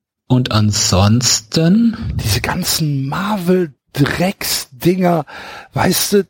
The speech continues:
Speaker 2: da wo, wo, da, dann sitzt da irgend so ein Typ und sagt, „Ja, wir haben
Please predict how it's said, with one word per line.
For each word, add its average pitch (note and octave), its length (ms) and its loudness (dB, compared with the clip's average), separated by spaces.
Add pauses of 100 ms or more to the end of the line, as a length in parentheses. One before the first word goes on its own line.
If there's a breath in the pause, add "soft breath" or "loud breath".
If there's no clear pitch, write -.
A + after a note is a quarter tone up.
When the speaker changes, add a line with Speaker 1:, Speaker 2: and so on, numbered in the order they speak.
Speaker 2:
da D#3+ 260 -2
wo, F3 260 -2
wo, F3 200 -10
da, E3+ 160 -2
dann D#3 320 -4
sitzt C#3 440 0
da G#3 200 -2 (100)
irgend A#3+ 480 2
so E3+ 180 -2
ein D3+ 180 -8
Typ C4 420 2
und E3+ 160 0
sagt, - 300 0 (500 loud breath)
„Ja, D3+ 400 0
wir D#3 120 -2
haben D#3+ 260 -4